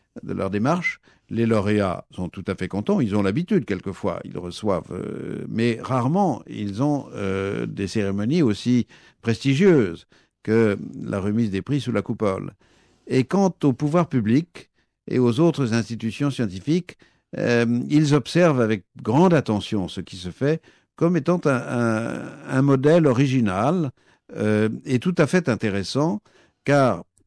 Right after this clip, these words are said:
nos démarches, nous arrivons, l'Institut arrive à, à, à, à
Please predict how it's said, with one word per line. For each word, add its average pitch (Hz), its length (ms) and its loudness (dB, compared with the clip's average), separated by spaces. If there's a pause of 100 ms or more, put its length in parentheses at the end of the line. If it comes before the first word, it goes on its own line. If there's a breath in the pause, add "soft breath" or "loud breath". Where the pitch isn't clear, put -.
(120)
nos 127 240 2
démarches, 123 480 2 (100)
nous 135 220 0
arrivons, 104 480 0
l'Institut 101 480 -4
arrive 92 240 -2
à, 82 80 -2
à, 90 340 -2
à, - 600 -4
à - 60 -8